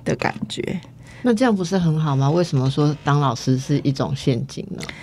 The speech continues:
Speaker 1: 因为如果你在当中看到的一个学生，他是伤痕累累的长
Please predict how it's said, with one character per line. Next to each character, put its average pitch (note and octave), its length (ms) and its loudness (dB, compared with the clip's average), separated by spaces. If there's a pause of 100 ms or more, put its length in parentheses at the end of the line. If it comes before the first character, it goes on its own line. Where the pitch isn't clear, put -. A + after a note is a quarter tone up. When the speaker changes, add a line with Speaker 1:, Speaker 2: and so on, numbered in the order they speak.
(480)
Speaker 1:
因 F4 180 10
为 F4 220 10
如 G#3 180 10
果 G#3+ 180 8
你 D#3 140 4
在 F3+ 160 4
当 F3 240 6
中 E3+ 160 4
看 E3+ 240 4
到 D#3+ 180 4
的 D3 220 4
一 - 100 -4
个 D3+ 160 2
学 D3 160 4
生， D#3 240 4
他 D#3+ 300 4
是 D#3+ 280 0
伤 D#3+ 280 4
痕 D#3 220 2
累 B2+ 140 0
累 - 140 0
的 - 140 -4
长 - 240 -6